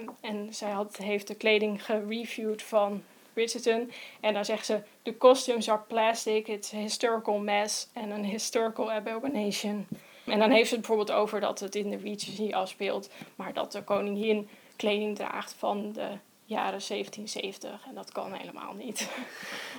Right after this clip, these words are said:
Ehm, en, ehm, aan de andere kant heb je dan bijvoorbeeld Abby Cox, dus dezelfde, eh, ook, eh, over historische kleding praat zij. En dan zegt ze, "Ja, maar to judge, ehm,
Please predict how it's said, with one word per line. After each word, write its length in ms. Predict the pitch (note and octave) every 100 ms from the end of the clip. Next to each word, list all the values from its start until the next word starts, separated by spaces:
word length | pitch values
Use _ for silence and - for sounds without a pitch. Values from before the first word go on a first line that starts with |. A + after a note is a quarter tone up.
| C3+
Ehm, 360 | G#3 F#3 E3 G#3 - - - - - _ _ - _ _
en, 500 | B3 A#3+ A#3 A#3 G#3+ - _ _ - - - _ _ _
ehm, 560 | A#3+ A3 A3 A3 G#3+ G#3 - - -
aan 140 | A#3 A3+
de 60 |
andere 340 | A3+ B3+ F4+ C#4
kant 340 | G#3+ G#3+ B3
heb 180 | G#3+ G#3+
je 80 | -
dan 300 | G3+ G3+ G3+ - -
bijvoorbeeld 380 | - A3 G3+ G3+
Abby 260 | A3 A3 G#3+
Cox, 360 | A3 B3 C#4
dus 200 | - G#3+
dezelfde, 760 | - A3 A3+ B3 B3+ B3+ A3+ A3 - - - - -
eh, 260 | A3 A3 C#4+
ook, 360 | A#3+ A3 - - _ _ -
eh, 440 | A3 G#3 G#3 A3
over 200 | A3+ A3
historische 460 | G#3 G3+ A3 G#3+ -
kleding 460 | - C4 C4+ B3 A#3+
praat 260 | A#3+ A3
zij. 180 | A#3+ A3
En 60 | G#3+
dan 100 | G#3
zegt 180 | G#3
ze, 80 | -
"Ja, 180 | A#3 -
maar 300 | A3 G#3 G#3
to 120 | -
judge, 460 | A#3 A#3 B3 B3 - - - - - _
ehm, 440 | - A3+ A3 G#3+